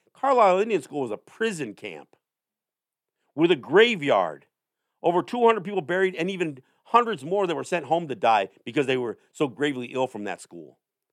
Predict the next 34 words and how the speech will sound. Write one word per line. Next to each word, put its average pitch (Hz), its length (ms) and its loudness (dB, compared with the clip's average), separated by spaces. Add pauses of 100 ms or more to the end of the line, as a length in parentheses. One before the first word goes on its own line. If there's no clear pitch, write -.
(640)
Don't 160 220 2
you 120 100 -12
dare 123 340 -2
tell 107 220 -4
me 95 120 -6
that 90 120 -10
Carlisle 95 500 0
Indian 92 180 -12
School 90 300 -14
was 87 140 -14
some 95 220 -14
iconic 95 580 -6
native 90 220 -14
school. 90 220 -20 (100)
It 135 60 -6
was 175 120 0
iconic, 160 460 0
all 87 140 -6
right, 78 260 -14 (880)
but 110 100 -6
not, 127 300 2 (180)
<laughs> - 180 -20
not 127 180 -2
in 113 80 -6
a 101 40 -6
good 95 160 -10
way. 71 240 -20 (2750)
Folks, 165 160 4
that's 180 160 0
why 185 140 6
I 175 40 6
do 160 140 -4
the 139 80 -8
show. 92 300 -8